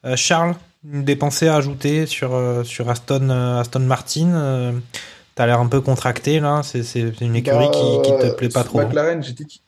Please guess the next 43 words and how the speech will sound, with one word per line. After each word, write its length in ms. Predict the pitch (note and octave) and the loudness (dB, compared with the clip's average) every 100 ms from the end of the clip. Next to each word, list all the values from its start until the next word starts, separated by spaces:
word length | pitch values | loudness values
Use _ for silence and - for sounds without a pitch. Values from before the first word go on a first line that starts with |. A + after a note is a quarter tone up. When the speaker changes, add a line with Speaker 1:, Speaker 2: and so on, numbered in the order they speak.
| _ - | _ -12
Speaker 2:
j'ai 100 | A#2 | -10
dit 140 | C#3+ | -8
qu'ils 180 | C#3+ B2 | -10 -2
savaient 280 | B2 A#2 A2+ | 0 2 2
développer, 440 | B2 C3 C3 C3+ | 2 2 0 0
euh, 420 | C#3+ C#3 B2 B2 B2+ | -2 -2 -6 -8 -6
enfin, 160 | G#2+ | -6
qu'ils 160 | - A#2 | -4 -2
ne 40 | |
savaient 160 | A#2 A#2 | 0 2
pas 100 | C#3+ | 2
développer 380 | C#3 C3+ C3+ C#3 | 2 2 0 0
une 80 | |
voiture, 300 | C3 B2+ C#3+ | 0 0 -2
mais 80 | C3+ | -6
qu'ils 80 | - | -6
savaient 180 | A#2 A2+ | -6 -2
l'améliorer. 580 | A#2 A#2 A2+ A2+ - - _ _ _ _ _ - - | 0 2 2 2 -2 -8 _ _ _ _ _ -12 -8
Euh, 140 | G#2+ | -6
bah 500 | G#2 G#2 G#2 G#2+ A#2 | -6 -6 -6 -4 2
là, 120 | C3+ | 2
c'est 160 | C#3 A#2+ | 2 2
l'inverse 320 | C3 C3+ C3+ | 4 4 0
pour, 420 | - A#2+ A#2 A#2+ | -2 -4 -2 -4
pour 180 | A#2 C3 | 0 0
Aston, 280 | B2 F3+ D#3 | 2 2 2
quoi. 140 | C3+ | -2
Euh, 440 | A#2+ B2 B2+ A#2 A#2 | -8 -12 -12 -10 -8
ils 80 | A#2 | -4
ont 60 | |
réussi 460 | A#2+ A#2+ - D3 C3+ | -4 -2 0 2 4
à 80 | A#2+ | 2
pondre 260 | B2 B2+ | 0 0
un 80 | B2 | 0
concept. 540 | A#2+ A#2+ - C3 - - _ _ _ _ _ _ _ _ | 0 0 2 2 0 -16 _ _ _ _ _ _ _ _
Enfin, 180 | A2 G#2 - | -2 -2 -2
ils 120 | A#2 | 2
ont 40 | |
réussi 320 | B2 B2 - C3+ | 2 2 2 0
à 40 | |
prendre 220 | - A#2+ | 2 0
un 60 | A#2 | 0
concept. 260 | A2+ A2+ | -4 -10